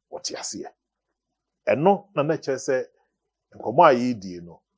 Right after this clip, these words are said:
yɛdi ma nkɔmmɔ no esi. Mpɛn bebree wɔ hɔ a, Nnipa tumi di nkɔmmɔ, mekasa ɛna wɔkasa. Sɛ wotie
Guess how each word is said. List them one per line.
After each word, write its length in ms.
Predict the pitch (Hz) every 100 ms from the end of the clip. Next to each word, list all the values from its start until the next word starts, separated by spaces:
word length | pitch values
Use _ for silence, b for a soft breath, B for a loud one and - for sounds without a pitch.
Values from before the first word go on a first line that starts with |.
| _
yɛdi 320 | 95 104 165
ma 140 | 127 104
nkɔmmɔ 360 | 90 - 101 101
no 180 | 101 -
esi. 320 | 110 - 87 _ _ _ _ _ _ _ _ _ _ _ _ _ _ -
Mpɛn 200 | 277 247
bebree 360 | 165 139 139
wɔ 260 | 131 117 -
hɔ 80 | 165
a, 280 | 101 78 - _ -
Nnipa 360 | 135 208 214 208
tumi 240 | - 135
di 120 | 131 127
nkɔmmɔ, 260 | - 107 117
mekasa 420 | 120 - - 170 - _ 165
ɛna 140 | 143 95
wɔkasa. 420 | 101 - - 98 - _ _ _ _ _ - -
Sɛ 80 | 202
wotie 360 | 135 - 160